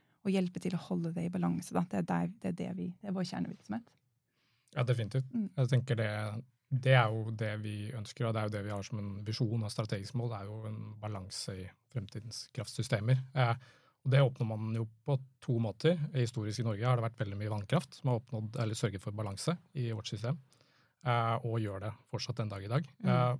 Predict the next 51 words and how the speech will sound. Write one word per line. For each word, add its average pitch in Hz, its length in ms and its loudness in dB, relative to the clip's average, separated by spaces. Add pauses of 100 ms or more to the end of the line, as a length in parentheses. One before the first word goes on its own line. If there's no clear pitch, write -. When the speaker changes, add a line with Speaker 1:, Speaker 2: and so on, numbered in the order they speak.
(220)
Speaker 2:
men 123 100 2
etter 135 100 6
hvert 127 120 6
som 127 100 4
vi 123 60 4
har 120 100 -2
koblet 107 260 0
oss - 380 -6
videre 101 320 -4 (400)
utenfor 110 240 -2
Norge, 113 240 4
med 139 160 10
mye 117 100 6
sol 110 240 -2
og 107 80 0
vind, 127 240 2
og 117 140 0
etter 110 160 -4
hvert - 320 -12
bygd 107 320 0
ut - 240 -12
mer 110 160 0
av 107 80 -4
de 110 100 0
teknologiene 120 540 2
innad 107 460 -4
i 120 100 0
landet 117 240 4
også, - 120 -4 (240)
Speaker 3:
Mm. 175 300 2 (320)
Speaker 2:
<clears throat> 147 260 8
så 147 340 8 (540)
ser 110 220 4
vi 123 40 4
jo 139 60 8
at 143 80 4
det 151 100 2
er 139 60 8
tider 123 300 4
av 110 80 0
året 101 180 -2
hvor 120 160 2
det 127 400 -4
er 117 80 -4
ikke 139 320 4
rent 113 320 2
samfunnsøkonomisk 107 800 -2
riktig 117 240 0
at 120 140 -6
vi 113 80 -6
skal 104 240 -2